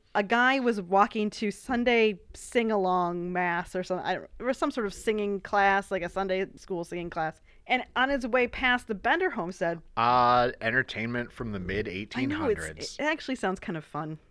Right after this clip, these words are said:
Speaker 2: Says you.
Speaker 1: Yeah, it was probably terrible, but it was the only thing to do.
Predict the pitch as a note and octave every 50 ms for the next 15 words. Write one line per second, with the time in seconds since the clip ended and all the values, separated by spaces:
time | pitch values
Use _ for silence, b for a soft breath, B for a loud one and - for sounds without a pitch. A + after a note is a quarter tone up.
0 | _ _ b b b b b - - - G2+ F#2 E2 G2 F#2 F2 D#2+ D2 - _
1 | - F3+ D#3 C3 C3+ E3 E3 - - A3 B3 B3 A#3+ - - E3 D3 - - -
2 | - - - - F#3+ F#3+ b b b b b - C4+ C4+ C4 B3+ B3 C4+ C4+ A#3+
3 | A3 - C4 G#3 F#3+ F3+ E3+ F3 D3+ C3+ D3+